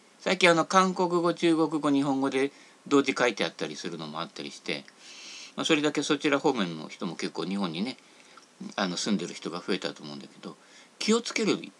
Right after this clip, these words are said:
ていうやつを、小心、小さい心って書くんですね。だから小心者って日本語だと悪いイメージね。あの、ビビリ屋とかいう感じになるけど、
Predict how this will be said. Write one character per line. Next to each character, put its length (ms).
て 80
い 120
う 40
や 100
つ 120
を、 100
小 220
心、 180
小 220
さ 160
い 60
心 300
っ 20
て 100
書 100
く 80
ん 40
で 60
す 80
ね。 80
だ 40
か 640
ら 40
小 200
心 220
者 200
っ 60
て 120
日 120
本 220
語 120
だ 120
と 100
悪 280
い 180
イ 80
メ 60
ー 120
ジ 120
ね。 240
あ 200
の、 320
ビ 140
ビ 140
リ 100
屋 120
と 100
か 100
い 100
う 140
感 160
じ 100
に 60
な 80
る 60
け 120
ど、 200